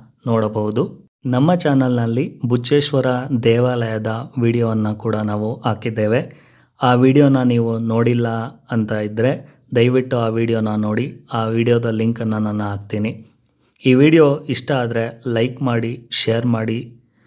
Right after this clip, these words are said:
ಮತ್ತೆ ಒಂದು ಹೊಸ ವಿಡಿಯೋದಲ್ಲಿ ಭೇಟಿಯಾಗೋಣ. ಅಲ್ಲಿವರೆಗೂ ಎಲ್ರೂ ಖುಷಿಯಾಗಿರಿ, ಎಲ್ರಿಗೂ ಒಳ್ಳೆಯದಾಗಲಿ. ದೇವರು ನಿಮ್ಮೆಲ್ಲರನ್ನ ಕಾಪಾಡಲಿ.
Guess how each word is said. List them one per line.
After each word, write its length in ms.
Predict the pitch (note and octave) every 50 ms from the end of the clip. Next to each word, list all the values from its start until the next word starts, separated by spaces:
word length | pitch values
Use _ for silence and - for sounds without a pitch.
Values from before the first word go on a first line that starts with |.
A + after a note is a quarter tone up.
| _ _ _ -
ಮತ್ತೆ 340 | A#2+ A#2+ A#2+ A#2+ - - D#3
ಒಂದು 420 | D3+ C3 B2 A#2+ B2 A#2+ A#2 B2
ಹೊಸ 340 | - - B2+ A#2 A2+ - C#3
ವಿಡಿಯೋದಲ್ಲಿ 880 | C3+ C3 B2+ A#2 A2 A#2 A2+ A2 A2+ A2+ A2 A2 A2+ A2+ B2+ B2 A#2+ A2+
ಭೇಟಿಯಾಗೋಣ. 680 | A#2 A#2 A2+ A#2 B2 A#2+ A2+ A2 G#2+ A2 G#2+ G#2+ A2 G#2+ A2+ B2+ - - _ _ _ _ _ _ _ -
ಅಲ್ಲಿವರೆಗೂ 760 | B2+ B2 B2+ C#3 C3+ B2 A#2+ A#2+ A#2+ A#2+ A#2 A#2+ B2 - - - _ -
ಎಲ್ರೂ 680 | B2+ A#2+ C3 D3+ D#3+ D3+ D3+ C#3 B2+ C#3 - - - _ _ _ _ _ _ _
ಖುಷಿಯಾಗಿರಿ, 840 | - C3+ A#2+ - - D3+ C#3 B2+ A2+ A#2+ A2+ G#2+ A2+ A#2 - - - - _ _ _ -
ಎಲ್ರಿಗೂ 680 | B2+ C3+ D3 D#3+ D#3 D3 C#3+ D3 C#3+ C#3 C#3+ - - -
ಒಳ್ಳೆಯದಾಗಲಿ. 880 | A#2 A2+ A#2 B2+ C3 C3+ B2+ A#2 A2 A2 A2 G#2+ A2 A2+ B2+ - - - - A#2
ದೇವರು 640 | A2+ B2 C3 C#3 D3 C#3 B2+ A#2+ A2+ A2+ A#2+ - -
ನಿಮ್ಮೆಲ್ಲರನ್ನ 800 | A#2+ A#2 A2+ A2 A2 G#2+ A2 A2+ B2 C#3 C#3+ C#3 C3 B2 A#2 A2+ A2 A2 A2+ A#2 - _
ಕಾಪಾಡಲಿ. 840 | - - A2 A2 - - G#2+ G#2 G#2 G#2 G#2 G#2 A2 B2 C3+ B2 -